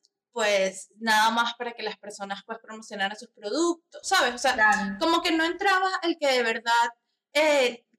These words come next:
Speaker 1: quería y lo hizo bien, sino que
Speaker 2: Claro.
Speaker 1: era lo que le convenía a la marca. Al final, bueno, sabemos que la marca al final es un, era,
Speaker 2: Es
Speaker 1: ese concurso es un
Speaker 2: marketing, sí.
Speaker 1: poquito de, claro, a-, al final obviamente es un concurso de una marca que necesita, pues,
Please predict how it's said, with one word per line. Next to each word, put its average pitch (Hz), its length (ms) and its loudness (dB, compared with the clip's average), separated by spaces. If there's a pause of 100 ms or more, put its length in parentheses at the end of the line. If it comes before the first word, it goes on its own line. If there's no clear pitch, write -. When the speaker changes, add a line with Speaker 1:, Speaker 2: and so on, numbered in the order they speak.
Speaker 1:
quería 262 480 2
y 269 140 -2
lo 226 140 -2
hizo 233 300 -2
bien, 294 280 0
sino 285 360 -6
que 220 120 -4
Speaker 2:
Claro. 214 180 4
Speaker 1:
era 214 180 2
lo 247 120 0
que 233 100 -4
le 214 100 -4
convenía 196 360 -6
a - 20 0
la 220 80 0
marca. 302 400 0
Al 202 140 -4
final, 220 340 -6
bueno, 208 200 -4
sabemos 185 400 -10
que 214 100 -14
la 196 120 -4
marca 185 300 -6
al 202 60 -8
final 190 340 -6 (200)
es 220 140 -14
un, 240 180 -10
era, 226 200 2 (140)
Speaker 2:
Es 208 160 2
Speaker 1:
ese - 100 4
concurso 269 380 2
es 277 60 6
un 330 140 4
Speaker 2:
marketing, 339 60 -2
sí. 359 60 0
Speaker 1:
poquito 330 320 0
de, 277 300 2
claro, 240 440 2
a-, 233 220 -2 (120)
al 240 180 -2
final 233 360 -2
obviamente 320 420 0
es 320 60 -12
un 311 120 -6
concurso 311 500 -8 (480)
de 233 140 -2
una 269 140 2
marca 277 340 0
que 294 100 -8
necesita, 220 760 -6
pues, 247 220 -2